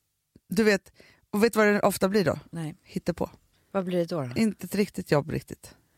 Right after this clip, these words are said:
Speaker 2: Nej, och
Speaker 1: Inte liksom
Speaker 2: relationen också tror jag tar jättemycket skada.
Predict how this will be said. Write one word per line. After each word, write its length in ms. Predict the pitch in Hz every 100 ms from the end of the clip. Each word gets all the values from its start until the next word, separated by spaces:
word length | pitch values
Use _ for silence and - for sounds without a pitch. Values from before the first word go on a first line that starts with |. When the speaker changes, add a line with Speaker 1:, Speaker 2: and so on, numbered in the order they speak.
| _ _ _
Speaker 2:
Nej, 400 | - 165 139 135 -
och 120 | -
Speaker 1:
Inte 380 | 220 202 - 208
liksom 640 | 190 196 - 180 175 170 160
Speaker 2:
relationen 680 | 185 170 - 208 185 156 139
också 200 | - -
tror 180 | 151
jag 140 | 120 95
tar 200 | 131 113 -
jättemycket 720 | - 160 - _ - 156 147 139
skada. 300 | - -